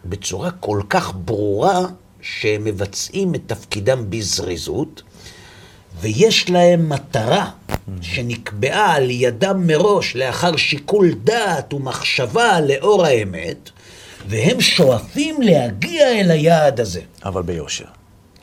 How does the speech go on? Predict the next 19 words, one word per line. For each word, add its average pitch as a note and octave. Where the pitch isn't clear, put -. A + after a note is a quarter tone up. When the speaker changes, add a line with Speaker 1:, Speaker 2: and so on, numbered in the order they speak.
Speaker 1:
אבל D3
ביושר, A#2+
כלומר, G2
אדם G#3
שלם D3
זה A2
לא G#3+
אדם G3+
שחי -
את D#3+
הרגע. B2+
זה A2
לא B3
אדם A3
שכל G#3+
שנייה G3+
מציב F3+
לעצמו D3
מטרה. B2